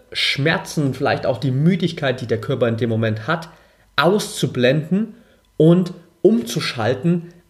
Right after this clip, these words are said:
auf die Außenwelt und damit auch diese negativen Selbstgespräche, die dadurch entstehen würden, dass du einfach dich auf die Schmerzen konzentrierst, rauszunehmen. Also das ist auch eine geile Möglichkeit, hier deine Aufmerksamkeit einfach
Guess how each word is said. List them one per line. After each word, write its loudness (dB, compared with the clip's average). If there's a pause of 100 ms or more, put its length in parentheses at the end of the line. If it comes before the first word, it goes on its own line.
auf 0
die -8
Außenwelt 2
und 0
damit -2
auch 2
diese -2
negativen 0
Selbstgespräche, -2 (240)
die 0
dadurch 2
entstehen 0
würden, 2
dass 0
du -2
einfach -4
dich -6
auf -4
die -8
Schmerzen -4
konzentrierst, 0 (480)
rauszunehmen. 0 (260)
Also 2
das 4
ist 0
auch 2
eine 2
geile 4
Möglichkeit, -4
hier 2
deine 2
Aufmerksamkeit 0
einfach -2